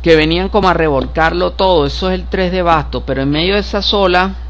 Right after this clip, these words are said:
la persona, mira, cambia de rumbo, que es la reina de copa al revés. Por eso la reina de copa está al revés, para encontrar el ocho de oro, es decir, encontrar el futuro de su vida.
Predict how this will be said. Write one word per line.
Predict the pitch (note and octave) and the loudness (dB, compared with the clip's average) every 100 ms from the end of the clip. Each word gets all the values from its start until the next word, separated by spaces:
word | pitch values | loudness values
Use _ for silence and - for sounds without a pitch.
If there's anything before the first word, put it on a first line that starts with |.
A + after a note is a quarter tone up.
| - - - | -12 -10 -4
la | C3 B2+ | -2 -2
persona, | C3 - D#3 E3+ E3+ | -4 -4 -2 -2 0
mira, | G3+ F#3+ D3 | 0 -2 -2
cambia | C#3+ C#3 D#3 F#3+ | -2 -2 0 -2
de | |
rumbo, | F#3+ G3+ E3+ F3 G3+ - - - - | 0 0 2 -2 -2 -8 -12 -12 -8
que | C3 | -4
es | |
la | C3+ D3+ | -2 -2
reina | E3 F3 | -2 -2
de | F3+ | -2
copa | F3 E3 F#3 | -2 -2 -2
al | |
revés. | G#3 G#3 G3 G3 - - - - - - - - | 0 0 0 -2 -10 -12 -10 -10 -10 -12 -10 -2
Por | C3+ | 0
eso | C3 - | 0 0
la | E3+ E3 | 0 0
reina | E3 E3 F3 | 0 -2 -2
de | |
copa | F3 E3+ F3+ | -2 -4 -2
está | - F#3+ | -2 0
al | |
revés, | G3+ G3+ F#3+ - | 2 2 -2 0
para | E3+ E3+ F3 F3 - | 2 4 2 0 -2
encontrar | E3 D3+ D3+ D3+ D3+ D#3 | -4 0 0 0 -4 -2
el | E3+ | -2
ocho | F3 - F#3 | -2 -2 0
de | G3+ | 2
oro, | F#3+ D#3+ | 2 2
es | |
decir, | E3 E3+ G#3 F#3+ E3+ - - - - - - - - - - | 0 -2 -2 -2 -4 -10 -14 -14 -12 -12 -10 -10 -12 -10 -2
encontrar | D#3+ D3+ D#3 D3+ F3+ G3 - F#3 | -2 0 -2 0 0 0 0 -2
el | F#3+ F#3+ | -2 -2
futuro | - F3 D#3 - G3+ A3+ A3+ A3+ - | -6 -6 -4 -2 0 4 2 0 -6
de | D3+ | -6
su | - C#3 | -6 -4
vida. | C3 C3 G#2+ | -4 -4 -4